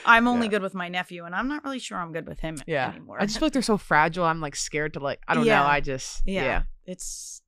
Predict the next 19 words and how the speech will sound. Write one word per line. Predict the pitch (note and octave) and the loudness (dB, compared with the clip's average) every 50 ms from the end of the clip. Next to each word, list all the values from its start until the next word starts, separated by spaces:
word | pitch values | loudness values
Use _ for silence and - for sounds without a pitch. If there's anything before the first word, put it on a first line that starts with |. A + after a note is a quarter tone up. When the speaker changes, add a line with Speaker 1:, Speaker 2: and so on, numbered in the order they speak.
| - - F3+ | -20 -20 -8
Speaker 1:
their | E3+ F#3+ F#3+ F3+ | -6 -6 -6 -6
energy's | E3 E3+ E3+ D#3 C#3+ D3+ D3 D3 D#3 | -8 -12 -14 -16 -16 -16 -16 -16 -16
really, | - D#2+ - - G#1 G#1 | -16 -16 -16 -16 -16 -16
really | A#1 - D2 - | -16 -16 -14 -14
high. | D#3+ E3+ - - - F2 - - - | -14 -16 -16 -14 -14 -16 -16 -12 -4
Speaker 2:
Yes. | - D#3 C#3 C3 B2 - - - - | 0 2 2 2 0 -2 -6 -8 -8
Speaker 1:
There's | F3 | -8
no | E3+ D#3+ - | -10 -12 -12
focus. | - - - - - - E3 - - - - | -16 -20 -20 -20 -18 -14 -10 -8 -6 -6 -6
And | - F3 | -2 0
Speaker 2:
Yep. | F3+ F3 E3 | 0 0 0
Speaker 1:
when | E3+ E3 D#3 | -2 -10 -8
someone, | - G3 F#3 F3 | -8 -6 -6 -6
"I | F3 E3+ F3+ | -6 -6 -6
don't | F#3+ F#3+ G#3 | -6 -4 -6
have | G3 - | -6 -6
focus," | A3 G#3+ G#3+ - F#3 - | -8 -10 -10 -10 -12 -12
I'm | F3 F3 | -10 -10
like, | D#3 - | -12 -12